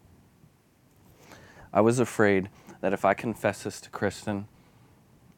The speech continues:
it m-, changes my relationship. There goes my wife, the potential of losing my kids. My ministry,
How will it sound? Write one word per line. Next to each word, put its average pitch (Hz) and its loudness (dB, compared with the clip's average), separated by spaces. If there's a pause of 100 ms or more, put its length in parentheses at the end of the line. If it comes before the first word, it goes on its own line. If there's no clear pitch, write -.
it 107 -8
m-, 110 -8
changes 101 -6
my 95 -2
relationship. 87 -8 (1600)
There 101 2
goes 98 2
my 92 2
wife, 87 -2 (960)
the - -8
potential 98 -4
of 90 -2
losing 92 -4
my 87 -8
kids. 80 -16 (3250)
My 104 -6
ministry, - -8